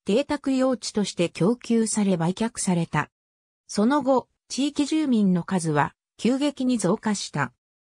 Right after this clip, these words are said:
千九百四年の段階において百四人だった、ダーレムの住民数は千九百十九年には一万二千六百人になっていた。多くの新住民が、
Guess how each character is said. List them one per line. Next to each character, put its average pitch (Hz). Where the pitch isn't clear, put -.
千 320
九 277
百 208
四 165
年 240
の 233
段 202
階 277
に 269
お 254
い 247
て 254
百 226
四 254
人 190
だ 165
っ 156
た、 -
ダ 226
ー -
レ 330
ム 277
の 165
住 175
民 277
数 -
は 160
千 277
九 262
百 185
十 208
九 269
年 214
に 170
は 151
一 143
万 202
二 160
千 226
六 156
百 247
人 196
に 160
な 196
っ 240
て -
い 175
た。 -
多 294
く -
の 190
新 247
住 285
民 190
が、 147